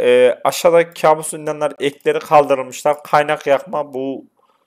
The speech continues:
ateş hasarı verenler var ya. O bir de şu bir tane slotlar arkadan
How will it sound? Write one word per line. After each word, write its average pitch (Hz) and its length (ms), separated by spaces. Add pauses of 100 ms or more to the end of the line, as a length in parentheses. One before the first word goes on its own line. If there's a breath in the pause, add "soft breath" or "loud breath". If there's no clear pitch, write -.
(1200)
ateş 143 340
hasarı 143 380
verenler 143 400
var 131 180
ya. 110 120
O 151 300
bir 151 120
de 156 120
şu 139 240
bir 139 80
tane 151 240
slotlar 156 480
arkadan 143 560